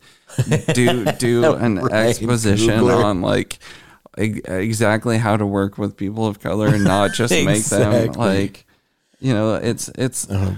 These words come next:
Speaker 1: Steve, yeah, they do, you need, you need Steve McQueen to actually direct a, a, an Iron Man four or whatever.
Speaker 2: Yeah.
Speaker 1: So
Speaker 2: Like,
Speaker 1: you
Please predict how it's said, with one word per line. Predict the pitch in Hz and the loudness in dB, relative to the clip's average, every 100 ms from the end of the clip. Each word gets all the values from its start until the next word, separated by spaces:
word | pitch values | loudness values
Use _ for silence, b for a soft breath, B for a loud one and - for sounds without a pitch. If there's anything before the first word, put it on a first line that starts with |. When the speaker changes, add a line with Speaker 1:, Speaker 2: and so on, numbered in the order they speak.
| - | -4
Speaker 1:
Steve, | - - 113 110 | -4 2 2 4
yeah, | 113 95 92 | 4 2 0
they | 113 | -2
do, | 113 117 | 2 0
you | 117 113 | 2 0
need, | 117 113 104 | 0 0 -2
you | 110 | 0
need | 113 | 0
Steve | 107 - 113 | 0 2 2
McQueen | 110 107 107 110 110 | 2 0 2 4 4
to | 104 | 4
actually | 104 101 104 | 2 2 -2
direct | 98 98 95 95 107 | 0 2 2 2 0
a, | 101 90 78 98 95 78 98 92 - | 0 0 -2 -2 -4 -2 -4 -6 -8
a, | |
an | 98 | -4
Iron | 92 104 104 | 0 0 0
Man | 101 | -2
four | 98 101 101 | -2 -2 0
or | 101 | 0
whatever. | 98 98 104 98 95 | 0 0 0 0 -2
Speaker 2:
Yeah. | 120 107 50 - - _ _ | -2 -2 -4 -10 -18 _ _
Speaker 1:
So | - 101 | -6 -2
Speaker 2:
Like, | 95 95 | 0 0
Speaker 1:
you | 95 | 0